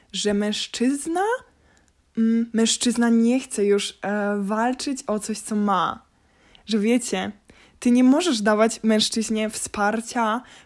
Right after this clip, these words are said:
pokazywać, że no jesteś, nieważne, czy jest dobrze, czy źle. Ty musisz pokazywać, że jesteś jak taka mysz, co ucieka, ciągle ucieka, nigdy do ciebie nie przyjdzie, jeszcze cię ukąsi, <laughs> ukąsi, przy-, y,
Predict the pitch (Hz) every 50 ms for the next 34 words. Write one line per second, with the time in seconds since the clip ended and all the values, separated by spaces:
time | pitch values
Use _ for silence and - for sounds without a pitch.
0 | _ - 233 196 - 220 208 214 196 208 208 202 208 - 196 196 190 202 226 -
1 | _ _ _ - 202 208 226 262 262 240 - - 208 202 202 - 226 220 208 233
2 | 240 240 226 214 214 - 208 208 202 208 196 190 196 202 190 - - 208 196 202
3 | 190 180 180 202 - - - - - - _ - 269 254 320 330 - 285 - -
4 | 262 - 247 233 240 240 240 226 - 220 220 220 - - 226 - 220 208 - -
5 | 220 196 - - 208 202 196 214 226 _ _ _ _ _ _ - 196 208 226 262
6 | 330 - - - - _ _ _ _ _ _ _ - - - - 247 240 - 269
7 | - - 175 165 202 - - - - 269 302 277 240 226 - - 208 - - 220
8 | 196 - 202 233 349 - - - - - - _ - 220 240 269 254 214 196 208
9 | 208 202 - - 196 208 202 208 - - - 202 226 240 254 - - 233 - 262
10 | 233 - - _ _ _ _ _ _ _ _ _ _ - 247 233 233 - 285 254
11 | 233 226 226 - - 254 294 466 640 - _ _ _ _ _ _ _ _ - _
12 | - 269 240 - - - _ - 403 277 262 - - 269 311 339 320 - - 480
13 | 523 _ _ _ _ _ - - - - 196 208 202